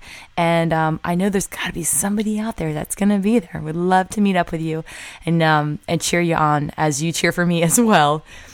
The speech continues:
But let's, let's, speaking of cheering, let's dig into how can we be our number one fans? How can we become better fans and encouragers to ourselves? Because what happens is we have all these great intentions,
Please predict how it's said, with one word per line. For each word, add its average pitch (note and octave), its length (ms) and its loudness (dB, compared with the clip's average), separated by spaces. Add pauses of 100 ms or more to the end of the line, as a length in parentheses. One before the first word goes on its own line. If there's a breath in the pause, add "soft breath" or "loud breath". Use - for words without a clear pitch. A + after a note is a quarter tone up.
(140 loud breath)
But A#3+ 180 6
let's, D4+ 320 4
let's, F#4 360 4 (140)
speaking C#4+ 440 2
of B3 80 -2
cheering, E3 360 -2
let's F#3+ 260 -2
dig F#3+ 260 -2
into E3 220 -8
how F#3 460 2
can G3+ 320 -2
we F3+ 140 -2
be D3 400 -4 (800 soft breath)
our F3 140 -2
number D#3+ 300 0
one D3 140 -4
fans? C#3+ 340 -8
How B3 200 2
can A#3 340 -2
we F3+ 140 -2
become F3 460 -6
better F3 340 -4
fans G#3 480 -4
and F3 160 -4
encouragers E3+ 600 -6
to D#3+ 100 -10
ourselves? D3+ 340 -6
Because - 300 -8
what F#3 80 -8
happens F3 640 -2 (840 loud breath)
is G3 200 4
we G#3+ 300 -2
have B3 320 -2
all A#3+ 260 -8
these E4 240 -6
great G3 380 -4
intentions, - 880 -6